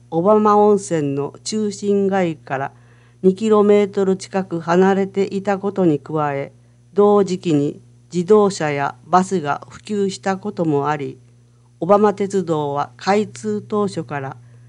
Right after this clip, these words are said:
苦しい経営を強いられました。昭和八年、小浜鉄道は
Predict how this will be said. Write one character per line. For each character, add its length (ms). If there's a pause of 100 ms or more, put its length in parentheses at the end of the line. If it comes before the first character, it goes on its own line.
(180)
苦 240
し 260
い 40
経 520
営 60
を 260
強 220
い 100
ら 100
れ 140
ま 160
し 100
た。 240 (1080)
昭 320
和 80
八 340
年、 340
小 80
浜 260
鉄 280
道 260
は 220